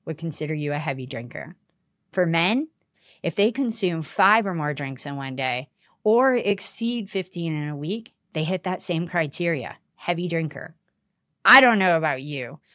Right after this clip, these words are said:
but I know a lot of people who drink at or above the N I H's definition of heavy drinking. But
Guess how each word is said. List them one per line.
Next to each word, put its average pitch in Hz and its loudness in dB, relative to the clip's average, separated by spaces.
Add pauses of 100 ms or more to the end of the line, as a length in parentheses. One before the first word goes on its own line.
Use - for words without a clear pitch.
(100)
but 175 2
I 240 4
know 214 2
a 160 2
lot 175 0
of 190 -8
people 147 -6
who 175 -6
drink 165 -6
at 180 0
or 170 -2
above 160 -2
the 160 -4
N 156 -2
I 151 -4
H's 147 -8
definition 135 -6
of 131 -8
heavy 131 -4
drinking. 120 -12 (580)
But 202 4